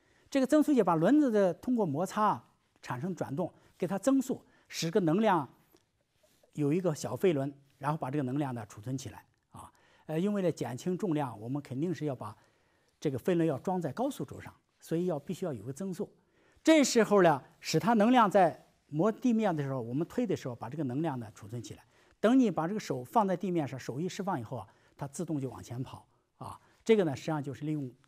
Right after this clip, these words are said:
飞轮储存能量来设计。再一个，还有呢，比如像手表啊，陀飞轮的这个手表，它利用这个飞轮来提供动力啊，提供这个，呃，动力，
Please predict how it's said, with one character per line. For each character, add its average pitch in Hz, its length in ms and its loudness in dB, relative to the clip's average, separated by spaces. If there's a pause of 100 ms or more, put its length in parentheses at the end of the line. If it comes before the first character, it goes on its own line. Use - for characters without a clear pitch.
(100)
飞 185 180 0
轮 135 200 -6 (280)
储 - 140 -20
存 139 180 -6
能 147 180 -4
量 151 160 -4
来 101 100 -16
设 - 180 -18
计。 - 180 -18 (880)
再 254 160 10
一 233 40 6
个， 175 240 6 (440)
还 185 160 2
有 165 180 6
呢， 127 260 -4 (100)
比 139 80 -4
如 143 80 0
像 156 120 -4
手 135 240 -6
表 107 300 -6 (320)
啊， 104 220 -14 (220)
陀 175 200 2
飞 185 160 0
轮 143 160 -2
的 135 100 -2
这 123 100 -10
个 117 40 -8
手 123 180 -10
表， 123 180 -8 (320)
它 196 180 -2
利 147 160 -2
用 156 200 -2
这 143 100 -10
个 135 60 -6
飞 208 220 0
轮 120 180 -4
来 113 140 -10
提 - 240 -10
供 139 180 -6
动 131 200 -8
力 95 120 -18 (140)
啊， 127 120 -6
提 139 200 -8
供 139 180 -4
这 127 100 -10
个， 110 220 -16 (260)
呃， 110 140 -16
动 151 180 -2
力， 95 140 -12